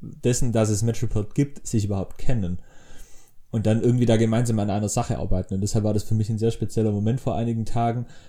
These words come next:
als, ähm, als wir da zusammensaßen und zusammen Abend gegessen haben und uns aber, also auch,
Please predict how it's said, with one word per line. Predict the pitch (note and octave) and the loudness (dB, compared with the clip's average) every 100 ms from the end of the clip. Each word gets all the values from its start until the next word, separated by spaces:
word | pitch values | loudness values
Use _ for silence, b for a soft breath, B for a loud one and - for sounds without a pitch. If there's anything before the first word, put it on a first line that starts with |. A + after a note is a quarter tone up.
| B | B
als, | - G#2+ G#2 - - - | -6 -2 -2 -2 -10 -6
ähm, | G#2+ G#2 G#2 - | -4 -2 -4 -2
als | G#2+ G2+ | 0 2
wir | A2 | 4
da | G#2+ | 4
zusammensaßen | - C3 F#3 A#2 A2 A2+ A#2+ | 4 6 6 6 4 2 0
und | A#2 | -2
zusammen | A#2 A#2 A2+ | 0 -2 0
Abend | B2 C#3+ | 0 0
gegessen | C#3+ D3 C#3 C#3 | 2 2 2 2
haben | D3 D3 | 2 2
und | A#2+ A#2+ | 0 -2
uns | - A#2 - | -2 -4 0
aber, | A2+ A2+ - | 0 0 -2
also | G#2+ G#2+ - | -2 -2 -2
auch, | - A2 A2+ | 0 0 0